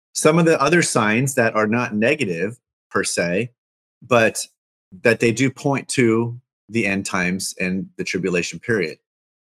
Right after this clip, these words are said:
One of those is the third temple. Now, that's a hotly contested issue, I think, in a lot of theological circles with a lot of scholars. So I'm not gonna get into any kind of contest, contest there with that, but I will say that there is a third temple that's discussed in the,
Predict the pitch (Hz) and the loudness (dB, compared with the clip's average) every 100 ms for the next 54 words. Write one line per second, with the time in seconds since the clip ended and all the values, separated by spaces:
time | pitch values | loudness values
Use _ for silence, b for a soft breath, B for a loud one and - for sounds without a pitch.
0 | _ - 110 123 113 101 - 87 92 - | _ -2 2 4 2 2 0 0 0 -2
1 | _ _ _ - 110 98 127 110 107 131 | _ _ _ -2 -2 2 4 4 4 0
2 | 120 90 82 95 104 113 - 165 156 135 | 0 -2 -2 -2 0 0 0 2 2 0
3 | 120 - 131 127 120 123 117 92 90 107 | -4 -2 -2 2 0 2 2 0 0 -4
4 | 95 90 95 95 - 98 87 87 - - | -2 -2 0 -2 -2 -2 0 -4 -8 -2
5 | 98 - 98 - _ _ _ - 104 98 | -2 0 -6 -6 _ _ _ -10 -2 0
6 | 85 - 104 98 90 - _ _ _ 139 | 0 0 2 4 2 -2 _ _ _ 0
7 | 139 175 175 139 143 143 143 123 120 110 | 2 4 4 4 2 2 2 2 2 0
8 | 120 110 92 _ _ - 104 - 113 113 | -2 -2 -4 _ _ -4 -4 0 0 -2
9 | - _ - 127 120 131 120 127 117 117 | -8 _ -2 0 2 2 2 2 2 2
10 | 127 127 - _ _ _ _ - 117 110 | 0 -2 -4 _ _ _ _ 4 4 4
11 | _ _ _ _ _ _ - 127 120 139 | _ _ _ _ _ _ 4 6 6 4
12 | - 139 143 117 101 117 113 110 113 123 | 4 4 6 4 2 4 4 4 2 2
13 | 117 127 120 127 123 - 131 143 131 107 | 2 -2 0 -2 0 0 0 0 0 -2
14 | - - - 113 113 - 104 98 | -4 -8 -2 0 -2 -6 -6 -6